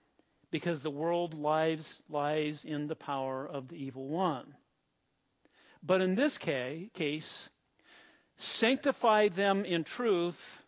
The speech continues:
he is contrasting that with the world and the evil one, which is unholy. Set them apart.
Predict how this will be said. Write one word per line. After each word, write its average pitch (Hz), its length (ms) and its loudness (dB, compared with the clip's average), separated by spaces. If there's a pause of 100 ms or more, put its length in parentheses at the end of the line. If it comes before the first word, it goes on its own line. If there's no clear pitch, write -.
(100)
he 185 160 -2
is 170 140 -2
contrasting 180 1000 0
that 151 300 0
with 151 200 -8
the 147 100 -6
world 160 600 -2
and 135 160 -4
the 156 240 -10
evil 156 280 -6
one, 139 400 -6
which 135 240 -12
is 135 260 -12
unholy. 131 760 -14 (1700)
Set - 280 -8
them 151 140 -6
apart. 135 500 -16